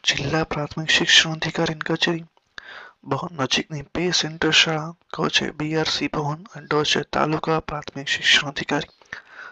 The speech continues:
તો જવાબ છે બ નજીકની પે સેન્ટર શાળામાં આપણે રજિસ્ટર સુપરત કરવાનું હોય છે. ત્રેવીસમું છે, બે હજાર દસના કાય-, કાયદાકીય સુધારા બાદ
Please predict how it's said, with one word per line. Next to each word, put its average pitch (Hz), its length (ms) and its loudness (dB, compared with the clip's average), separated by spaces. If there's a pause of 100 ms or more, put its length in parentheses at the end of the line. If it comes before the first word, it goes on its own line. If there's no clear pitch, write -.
(140)
તો 151 100 2
જવાબ 139 380 0
છે - 180 0
બ 160 140 -2 (600)
નજીકની 151 440 2
પે 156 260 -2
સેન્ટર 156 440 -2
શાળામાં - 480 2
આપણે - 180 -2
રજિસ્ટર 139 600 4 (420)
સુપરત - 420 2
કરવાનું - 380 -4
હોય 139 260 -8
છે. - 200 2 (1900)
ત્રેવીસમું 160 500 4
છે, - 160 4
બે 147 140 2 (100)
હજાર 160 200 4
દસના 156 520 2
કાય-, 135 440 0 (480)
કાયદાકીય 175 540 2
સુધારા 156 460 2
બાદ 131 180 4